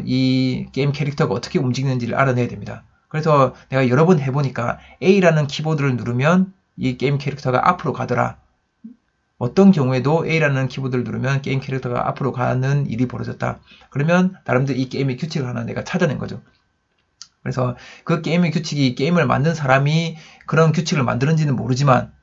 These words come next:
나는 어쨌든 내 경험을, 경험을 통해서 이 게임을 만든 사람은 A라는 키보드를 누르면, 어,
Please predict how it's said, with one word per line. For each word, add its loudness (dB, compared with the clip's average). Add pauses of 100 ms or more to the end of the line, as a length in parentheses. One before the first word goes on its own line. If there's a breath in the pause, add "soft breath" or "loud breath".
(160)
나는 2
어쨌든 0
내 0
경험을, 0
경험을 0
통해서 2 (240 loud breath)
이 -6
게임을 0
만든 0
사람은 0 (260 loud breath)
A라는 0
키보드를 0
누르면, 2 (200)
어, -4